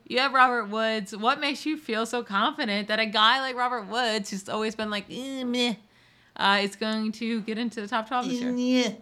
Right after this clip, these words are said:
Speaker 2: that is not Robert
Speaker 1: Meh.
Speaker 2: Woods. Uh, no, I, we,
Speaker 1: It,
Speaker 2: we
Speaker 1: it
Speaker 2: did
Speaker 1: really
Speaker 2: talk
Speaker 1: is,
Speaker 2: about
Speaker 1: though.
Speaker 2: this on the safe players episode a lot, so I won't go too much into this. But, you know, for a guy who's meh,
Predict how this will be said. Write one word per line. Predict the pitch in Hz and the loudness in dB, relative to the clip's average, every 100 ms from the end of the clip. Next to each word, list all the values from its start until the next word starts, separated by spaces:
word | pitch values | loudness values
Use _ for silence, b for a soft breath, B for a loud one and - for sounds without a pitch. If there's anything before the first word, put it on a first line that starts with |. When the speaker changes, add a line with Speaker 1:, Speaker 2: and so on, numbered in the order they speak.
| B - | B -4
Speaker 2:
that | 165 196 196 | 4 4 4
is | 170 | 2
not | 175 165 156 160 | 4 6 4 6
Robert | 160 156 151 151 | 8 8 6 0
Speaker 1:
Meh. | 139 | 0
Speaker 2:
Woods. | 135 131 127 - - | 0 0 -2 -10 -2
Uh, | 151 151 143 139 127 196 | 6 8 8 4 2 0
no, | 262 | 6
I, | 247 226 247 | 8 8 4
we, | 202 247 | 4 4
Speaker 1:
It, | 180 | 6
Speaker 2:
we | 214 | 4
Speaker 1:
it | 196 | 4
Speaker 2:
did | 190 | 4
Speaker 1:
really | 185 175 | 4 6
Speaker 2:
talk | 151 143 | 6 6
Speaker 1:
is, | |
Speaker 2:
about | 143 131 | 2 2
Speaker 1:
though. | 135 | 0
Speaker 2:
this | 127 | -2
on | - 120 | -4 -4
the | 113 | -4
safe | - 131 127 127 | -2 2 2 0
players | - 131 127 127 127 | -2 -2 0 -2 -2
episode | 127 127 123 120 120 | -4 -6 -6 -4 -2
a | 113 | 0
lot, | 113 110 | 0 0
so | 113 | -2
I | 107 | -2
won't | 113 110 | -4 -4
go | 107 | -6
too | - 107 | -6 -6
much | 104 - | -6 -6
into | 101 | -6
this. | 101 101 - | -4 -6 -4
But, | 110 107 B B B B | -2 -4 B B B B
you | 302 | 0
know, | 247 208 | 4 4
for | 202 220 | 2 2
a | |
guy | 214 214 | 6 4
who's | 196 - | 2 -2
meh, | 196 214 202 175 | -2 0 0 -2